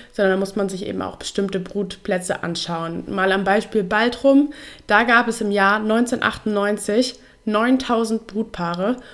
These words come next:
und im Jahr zweitausenddrei nur noch hundert. Das ist einfach nur ein winziger <laughs> Bruchteil davon. Ähm, und da liegen nur fünf Jahre zwischen, also neunzehnhundertachtundneunzig bis zweitausenddrei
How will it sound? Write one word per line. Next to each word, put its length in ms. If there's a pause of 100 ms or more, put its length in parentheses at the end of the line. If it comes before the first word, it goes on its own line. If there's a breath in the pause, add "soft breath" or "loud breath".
(260 loud breath)
und 180
im 120
Jahr 380
zweitausenddrei 760 (120)
nur 120
noch 240 (160)
hundert. 480 (640 soft breath)
Das 180
ist 280
einfach 300
nur 140
ein 180
winziger 420
<laughs> 20
Bruchteil 520
davon. 520 (480 loud breath)
Ähm, 280
und 160
da 60
liegen 300
nur 120
fünf 340
Jahre 340
zwischen, 520
also 240
neunzehnhundertachtundneunzig 1000
bis 160
zweitausenddrei 840